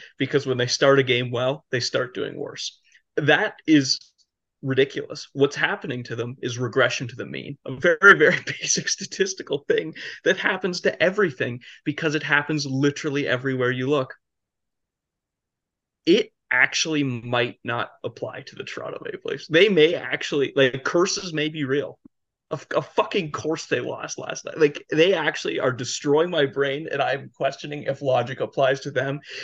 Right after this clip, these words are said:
even though I know it applies literally everywhere else in the universe, whether you <laughs> like it or not. And I don't know what to say anymore.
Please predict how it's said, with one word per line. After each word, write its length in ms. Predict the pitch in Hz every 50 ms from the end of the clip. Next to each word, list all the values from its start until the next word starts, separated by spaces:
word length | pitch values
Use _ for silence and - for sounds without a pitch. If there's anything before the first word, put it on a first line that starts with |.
| - - -
even 240 | - 151 135 131 131
though 180 | 131 131 135 127
I 120 | 120 127
know 320 | 131 139 139 135 131 135
it 80 | 143 135
applies 440 | 127 107 - - 127 123 113 113 127
literally 680 | 127 131 139 156 156 156 - - 160 151 151 156 147 - -
everywhere 500 | 143 131 123 143 143 139 139 139 139 135
else 260 | 135 135 135 - -
in 60 | 131
the 60 | 127 123
universe, 480 | 120 123 127 127 - 117 120 123 -
whether 180 | - - - 113
you 140 | - - -
<laughs> 20 |
like 280 | - 147 143 - - -
it 160 | 139 - -
or 100 | 131 127 -
not. 440 | - - 139 - - - - - - - - - - - - -
And 120 | - - - -
I 120 | - 117 123
don't 240 | - 90 - - -
know 100 | - -
what 140 | - -
to 80 | - -
say 320 | - - - - - -
anymore. 480 | - - - - - - - - -